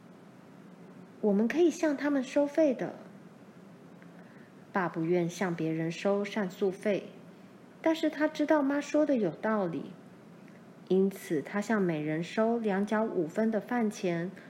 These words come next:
和两角五分的住宿费，妈也一样收费。从此他们再也没有唱歌，再也没有舒服的晚餐和温馨的夜晚了。每天的晚餐桌上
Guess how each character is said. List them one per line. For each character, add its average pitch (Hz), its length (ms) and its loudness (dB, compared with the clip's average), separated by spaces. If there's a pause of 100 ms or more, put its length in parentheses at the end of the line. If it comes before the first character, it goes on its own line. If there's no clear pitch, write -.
(160)
和 285 240 2
两 233 180 2
角 262 200 2
五 254 180 2
分 240 180 0
的 233 140 0
住 262 180 -2
宿 226 240 -2
费， 175 360 -2 (720)
妈 156 260 -4
也 156 180 -4
一 170 180 -2
样 226 180 0
收 240 260 0
费。 240 320 -4 (1500)
从 233 280 0
此 269 300 2
他 262 180 -2
们 269 120 2
再 311 220 2
也 240 160 2
没 180 140 2
有 190 120 2
唱 180 360 -2
歌， 190 340 -2 (500)
再 220 200 2
也 190 120 2
没 170 160 0
有 185 160 0
舒 202 220 -2
服 190 180 -4
的 175 120 -2
晚 160 260 -4
餐 208 400 -2 (340)
和 220 280 2
温 262 160 2
馨 311 200 0
的 302 120 4
夜 294 240 4
晚 196 260 -2 (100)
了。 135 120 -8 (1700)
每 170 160 -2
天 180 260 -2
的 175 120 0
晚 147 200 -6
餐 190 300 -2
桌 226 180 0
上 226 360 0